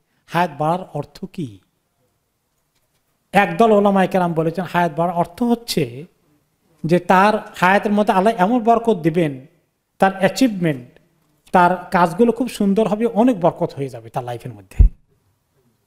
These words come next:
হায়াতুন তাইয়্যিবা, সুন্দর achievement হবে। আর আরেক group অফ ulama বলেছেন যে না, তার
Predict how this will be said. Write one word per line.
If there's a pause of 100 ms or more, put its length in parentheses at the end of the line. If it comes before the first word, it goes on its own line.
(500)
হায়াতুন
তাইয়্যিবা, (280)
সুন্দর
achievement
হবে। (1200)
আর
আরেক
group
অফ
ulama
বলেছেন (300)
যে
না, (220)
তার